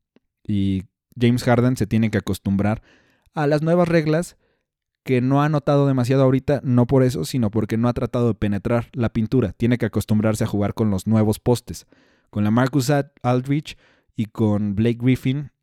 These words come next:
que son más de pick and pop últimamente. Eh, Harden estaba acostumbrado a jugar siempre con estos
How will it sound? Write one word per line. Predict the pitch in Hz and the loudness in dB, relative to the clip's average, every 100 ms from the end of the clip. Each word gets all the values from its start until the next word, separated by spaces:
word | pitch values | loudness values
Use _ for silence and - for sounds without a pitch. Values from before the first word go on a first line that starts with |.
| _ _ _ _ _ | _ _ _ _ _
que | 107 98 92 90 85 | -6 -6 -6 -6 -8
son | - - 113 117 | -10 -4 -4 -2
más | 117 113 107 | -2 -2 -2
de | 113 | -4
pick | - 113 | -4 -4
and | 110 107 | -4 -2
pop | 120 113 - - | -2 -2 -4 -2
últimamente. | 117 113 107 104 110 107 80 _ _ _ _ _ _ _ _ | -2 0 -2 0 -2 -4 -14 _ _ _ _ _ _ _ _
Eh, | 101 90 - 95 - - | -8 -8 -8 -10 -10 -4
Harden | 117 117 120 | 0 0 0
estaba | 104 117 113 | -2 -2 -2
acostumbrado | 107 104 104 107 107 | -4 -4 -2 -2 -2
a | |
jugar | 107 101 101 | -2 -6 -4
siempre | 107 104 101 | -6 -6 -6
con | 101 101 | -4 -4
estos | - 110 101 - | -4 -4 -6 -8